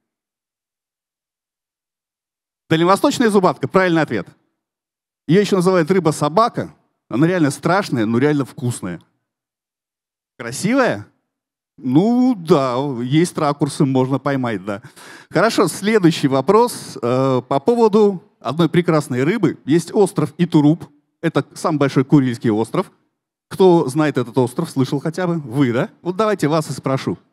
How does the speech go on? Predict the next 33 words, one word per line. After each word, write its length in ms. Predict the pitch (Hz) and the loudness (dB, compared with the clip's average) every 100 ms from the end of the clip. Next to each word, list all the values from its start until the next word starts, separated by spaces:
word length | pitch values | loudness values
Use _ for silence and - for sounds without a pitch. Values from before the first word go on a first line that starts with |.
| _ _ _ _ _ _ _ | _ _ _ _ _ _ _
На 200 | 123 208 | -2 0
Итурупе 440 | 220 294 285 269 | 4 4 4 4
есть 300 | 180 202 175 | 2 2 0
праздник, 500 | - 185 180 143 123 | -2 0 2 0 -4
посвящён 500 | - 135 165 156 254 | -4 -2 -2 0 0
одной 340 | 196 170 185 160 | 0 2 2 4
рыбе. 400 | 156 139 107 87 _ _ _ _ _ | 4 0 -4 -10 _ _ _ _ _
Прям 200 | - 208 | -4 -2
так 140 | 185 180 | 0 0
называется. 580 | 151 151 131 92 98 | 0 2 -2 -4 -10
День 600 | 92 104 247 302 285 247 _ _ _ _ _ | -10 -2 0 2 0 -2 _ _ _ _ _
этой 220 | - - 139 | -8 -4 -4
самой 360 | 160 143 120 | -2 -2 -2
рыбы. 280 | 113 92 87 _ _ _ _ _ _ _ _ _ - | -2 -4 -10 _ _ _ _ _ _ _ _ _ -8
А 220 | 113 110 | -4 -4
теперь, 260 | 107 262 285 | -4 -2 -2
внимание, 380 | 190 220 214 | -2 -2 0
какие 280 | 156 147 185 | 0 0 2
у 40 | 156 | 2
нас 400 | 160 143 - - | 2 0 -6 -8
варианты 500 | 113 131 165 160 139 | -2 0 0 0 0
есть, 260 | 131 143 | 0 0
что 180 | - 139 | 0 0
же 80 | 139 | 0
это 140 | - | -2
за 140 | 123 131 | -6 -4
праздник? 440 | 131 104 92 95 - | -4 -4 -8 -14 -18
Что 240 | - - | -8 -4
за 220 | 123 131 139 | -2 -2 -2
рыба 420 | 143 160 - 95 | 0 0 -2 -6
такая? 360 | 101 - 87 | -10 -12 -12
Палтус, 680 | 78 196 214 196 135 - - _ _ _ _ _ _ | -4 0 2 2 0 -2 -8 _ _ _ _ _ _
горбуша, 800 | 107 139 165 175 196 - 127 87 | -2 0 2 2 0 0 -4 -6